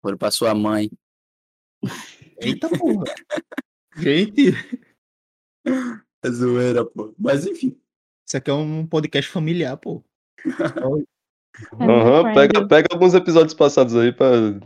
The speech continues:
Speaker 4: ver que o podcast é familiar. Familiar é uma porra.
Speaker 1: Familiar,
Speaker 2: É.
Speaker 1: acho que a galera não assiste perto dos pais isso aqui, velho.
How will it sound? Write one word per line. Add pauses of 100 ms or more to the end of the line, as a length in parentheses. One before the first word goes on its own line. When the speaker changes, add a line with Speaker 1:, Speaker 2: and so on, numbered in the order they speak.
(260)
Speaker 4:
ver
que
o
podcast
é
familiar.
Familiar
é
uma
porra. (680)
Speaker 1:
Familiar,
Speaker 2:
É.
Speaker 1:
acho
que
a
galera
não
assiste
perto
dos
pais
isso
aqui,
velho.